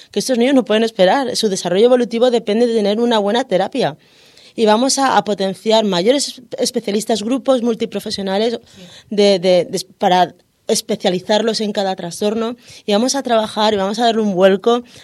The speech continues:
Speaker 1: a la inclusión porque queremos ofrecer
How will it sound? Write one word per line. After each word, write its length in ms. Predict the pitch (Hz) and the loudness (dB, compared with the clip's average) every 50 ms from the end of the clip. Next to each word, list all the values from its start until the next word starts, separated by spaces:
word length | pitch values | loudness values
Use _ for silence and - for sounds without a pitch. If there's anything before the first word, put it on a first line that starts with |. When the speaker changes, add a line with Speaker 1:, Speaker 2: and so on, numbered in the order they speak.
| - | -10
Speaker 1:
a 120 | _ 196 208 | _ -2 0
la 100 | 208 208 | 0 0
inclusión 580 | 196 196 196 196 190 - - 202 190 196 208 | -2 -4 -6 -6 -6 -6 -4 -2 -2 -2 -2
porque 500 | 202 220 226 220 208 - 202 190 190 185 | -4 -6 -6 -8 -6 -6 -6 -4 -4 -6
queremos 480 | 180 196 196 185 180 208 220 226 226 - | -6 -6 -4 -4 -2 -2 -2 -2 -2 -4
ofrecer 480 | 233 175 - 196 - - 196 202 202 | -6 -8 -10 -12 -8 -6 -6 -6 -6